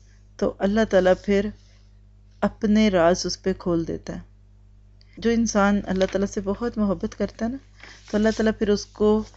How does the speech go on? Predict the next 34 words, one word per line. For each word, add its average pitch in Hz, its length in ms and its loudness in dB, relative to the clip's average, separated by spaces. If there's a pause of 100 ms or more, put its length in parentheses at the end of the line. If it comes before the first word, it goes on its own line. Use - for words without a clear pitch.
(340)
बहुत 240 400 0
सारे 220 260 -2
secrets 208 560 -6
दे 180 160 -2
देता 180 280 -4
है, 185 60 -4
code 190 300 0
words 196 340 0
बता 190 280 0
देता 175 280 -4
है, 175 80 -10 (1500)
और 196 180 4
फिर 220 180 0
वो 208 160 2
बंदा 190 320 4 (480)
दिन 220 320 4
ब 190 120 4
दिन 190 320 0
अल्लाह 185 220 -2
ताला 175 240 -4
के 175 160 -6
करीब 170 320 -2
जाता 165 320 -4
है। 175 80 -12 (160)
लेकिन 220 240 0
इसके 226 280 -4
लिए 226 180 2
भी 214 200 0
कोई 214 480 4 (720)
गैर 214 520 2 (840)
मसनून 208 480 2
तरीका 202 360 -4
नहीं 214 180 2
करना। 170 380 -2